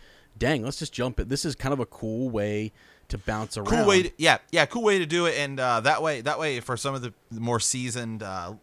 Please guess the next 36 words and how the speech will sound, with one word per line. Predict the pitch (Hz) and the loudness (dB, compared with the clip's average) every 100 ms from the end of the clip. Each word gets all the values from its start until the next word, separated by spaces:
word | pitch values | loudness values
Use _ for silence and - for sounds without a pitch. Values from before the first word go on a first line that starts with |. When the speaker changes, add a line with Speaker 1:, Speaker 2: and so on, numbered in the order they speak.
| _ - | _ -8
Speaker 2:
listeners | 113 117 113 107 104 | -4 -4 -4 -6 -8
in, | - 110 | -10 -4
in, | 147 | -2
Speaker 1:
Yeah. | 143 | -2
Speaker 2:
in | 107 | -4
terms | 113 110 | -8 -10
of | 101 92 | -10 -10
reading, | 120 120 101 95 _ - - | -8 -6 -8 -10 _ -20 -2
yeah, | 131 139 | 4 4
if | 135 | 2
you, | 139 110 | -6 -6
if | 113 107 104 | -6 -6 -6
that | 113 135 | -4 -4
way, | 135 | -4
if | 117 104 | -8 -10
you | 117 110 | -8 -6
really | 120 120 | -4 -4
wanna | 120 113 107 90 87 | -4 -6 -8 -12 -18
start | - 110 104 | -10 -10 -8
doing | 110 104 | -10 -10
some | 117 107 | -12 -10
of | |
this, | 98 95 - | -8 -8 -10
um, | 82 87 78 65 _ _ 98 | -12 -14 -16 -20 _ _ -18
like | 95 | -14
the | 104 | -12
cha-, | - 123 - | -8 -8 -8
the | 101 | -10
later | 98 95 107 117 104 | -8 -6 -4 -2 -4
chapters | 90 - 107 120 - 85 80 | -4 -2 0 0 -2 -10 -10
and, | 82 82 87 | -12 -12 -6
Speaker 1:
Yeah. | 101 95 | -4 -4
Speaker 2:
and | 90 | -6
books | 98 123 135 - | 0 0 0 -6
and | 98 | -10
stuff, | 92 101 90 | -6 -4 -6